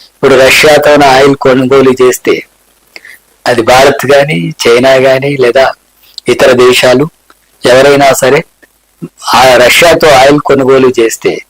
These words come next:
వాళ్ళ మీద అదనపు పన్నులు విధిస్తానని చెప్పి చెప్తా ఉన్నాడు. అంటే మన దేశం ఎవరితో ఏ, ఏ,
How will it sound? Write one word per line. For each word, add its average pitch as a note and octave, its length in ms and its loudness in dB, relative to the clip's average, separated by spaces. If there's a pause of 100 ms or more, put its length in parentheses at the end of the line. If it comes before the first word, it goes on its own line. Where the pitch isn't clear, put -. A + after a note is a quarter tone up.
(420)
వాళ్ళ C#3+ 200 2
మీద D3+ 340 2 (1000)
అదనపు E3 420 0
పన్నులు D3 360 0
విధిస్తానని C3+ 640 -2
చెప్పి A#2+ 180 -6
చెప్తా - 380 -6
ఉన్నాడు. E2 320 -8 (720)
అంటే C#3 140 0
మన C#3 220 2
దేశం E3 680 0 (440)
ఎవరితో E3 840 2 (960)
ఏ, B2+ 40 -2
ఏ, C3+ 840 2